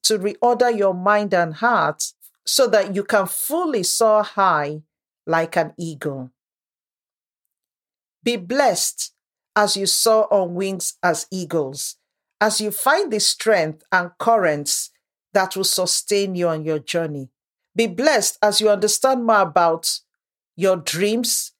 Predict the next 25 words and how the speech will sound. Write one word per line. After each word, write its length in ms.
your 220
passions, 800
and 160
your 120
purpose. 800
And 160
enjoy 440
the 140
adventure 880
as 220
you 80
think 360
outside 500
of 180
your 220
own 200
experience, 1000
because 540
that 260
is 180
where 120
you 180
will 120
find 680
success, 840